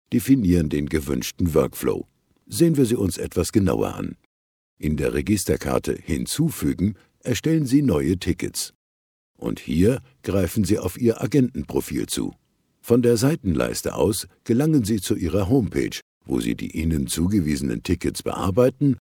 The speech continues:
und Ihre Statistiken aufrufen können. Zu Ansichten, wo Tickets organisiert und gefiltert werden, zu Kundenlisten, wo Endbenutzer organisiert und gefiltert werden,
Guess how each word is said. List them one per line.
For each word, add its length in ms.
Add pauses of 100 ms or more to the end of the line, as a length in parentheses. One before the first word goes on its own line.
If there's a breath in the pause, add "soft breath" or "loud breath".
(100)
und 340
Ihre 280
Statistiken 720
aufrufen 500
können. 280 (580)
Zu 320
Ansichten, 840 (160)
wo 320
Tickets 520
organisiert 800
und 220
gefiltert 540
werden, 380 (600)
zu 180
Kundenlisten, 920 (160 soft breath)
wo 280
Endbenutzer 800
organisiert 680
und 140
gefiltert 500
werden, 380